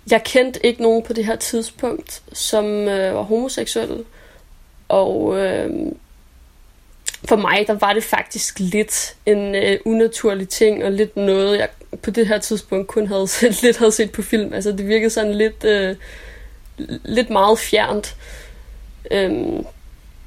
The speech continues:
så jeg tror egentlig, det lidt var det der med, at, jamen,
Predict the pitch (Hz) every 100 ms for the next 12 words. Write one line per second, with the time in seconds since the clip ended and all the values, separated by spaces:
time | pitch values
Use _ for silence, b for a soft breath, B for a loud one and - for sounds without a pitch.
0 | - - - - - - - 214 208 -
1 | 233 226 220 226 214 214 214 214 220 214
2 | 214 214 214 202 202 - 208 - - -
3 | - - - - - - - - - -
4 | - - 208 208 208